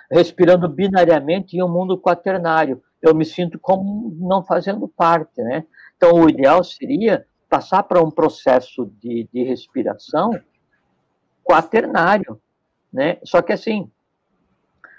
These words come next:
assim como, é, é, é, existe a eupneia, que é a respiração adequada, né? Então, até vinte respirações por, por minuto, né?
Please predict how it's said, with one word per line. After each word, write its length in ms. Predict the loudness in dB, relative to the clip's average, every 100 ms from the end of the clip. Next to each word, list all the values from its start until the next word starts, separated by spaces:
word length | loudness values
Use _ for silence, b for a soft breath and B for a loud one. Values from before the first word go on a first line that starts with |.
| b
assim 400 | -4 -2 -8 -2
como, 840 | 0 2 4 6 6 4 2 -2 -2
é, 560 | 0 0 -2 -4 -6 -6
é, 260 | -6 -6 -10
é, 220 | -10 -10 -8
existe 400 | -8 -8 -4 0
a 40 |
eupneia, 680 | 2 0 -2 -6 -2 0 0
que 120 | -2
é 40 | -6
a 20 |
respiração 520 | -6 -6 -6 -4 -8
adequada, 680 | -8 -10 -4 -2 0 0 -4
né? 120 | -8
Então, 240 | -4 -2 -2
até 240 | 2 2
vinte 420 | 2 -4 -4 -4
respirações 680 | -6 -4 -4 -4 -2 -2 -2
por, 380 | -6 -2 0 -2
por 220 | -4 -4 -4
minuto, 680 | -8 -4 -2 -2 -6 -20 -18
né? 280 | -8 -6 -6